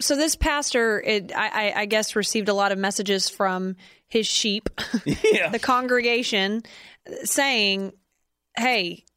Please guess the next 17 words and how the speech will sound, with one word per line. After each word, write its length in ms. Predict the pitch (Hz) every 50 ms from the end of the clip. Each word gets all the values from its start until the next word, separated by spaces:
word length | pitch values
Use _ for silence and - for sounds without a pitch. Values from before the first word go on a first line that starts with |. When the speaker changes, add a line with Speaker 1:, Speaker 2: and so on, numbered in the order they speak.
| _ _ _ _ _ _ _ _ _ _ _ -
Speaker 1:
we 220 | 220 233 254 285
didn't 180 | 320 294 247 226
like 220 | 226 240 254 -
that 80 | 233 -
you, 60 | 226
Speaker 2:
How 240 | - 165 156 139 131
dare 360 | 131 139 151 139 131 127 120
Speaker 1:
how 180 | 113 113 - 277
Speaker 2:
you." 60 | -
Speaker 1:
dare 220 | - 240 269 302
you 160 | 302 262 247 226
pray 300 | - - - 262 277 269
for 140 | - 247 220
our 140 | 202 196 196
president? 540 | - - 233 233 247 233 196 185 180 180 - -
I 80 | 226
don't, 280 | 247 262 262 262 -